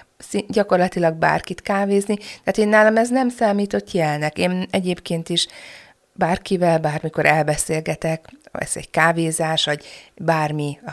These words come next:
kasszánál, tehát hogy számomra ez nem jel, mert számomra ez egy alap, hogy oda köszönök, hogy rámosolygok valakire, nem csak arra mosolygok rá,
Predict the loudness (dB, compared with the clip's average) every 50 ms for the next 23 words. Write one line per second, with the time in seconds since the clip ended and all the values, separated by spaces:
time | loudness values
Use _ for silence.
0 | -14 0 2 2 2 2 0 0 0 0 0 0 -2 -2 -4 -2 0 0 -2 -2
1 | -4 -8 -16 -8 -8 -4 -2 -2 -2 2 2 4 4 4 4 2 4 6 6 8
2 | 8 8 6 6 4 2 2 2 2 0 2 2 4 4 4 2 2 -2 -8 -14
3 | -16 -16 -4 2 4 4 4 4 4 4 6 6 6 4 4 4 4 4 4 4
4 | 2 0 2 4 6 6 6 4 2 -4 -6 -8 -12 _ _ -20 -20 _ _ -10
5 | -6 -2 0 0 2 2 0 0 0 -4 -4 -2 -4 -4 -2 -2 -2 0 2 2
6 | 4 6 6 6 4 4 2 0 0 2 0 0 0 -2 -4 -4 -2 0 2 2
7 | 2 2 0 -2 -6 -2 2 2 4 4 4 2 0 -4 -8 -8 -2 0 2 2
8 | 2 2 0 -2 0 2 2 2 0 -2 -8 -10 -14 -14 -6 -6 -4 -4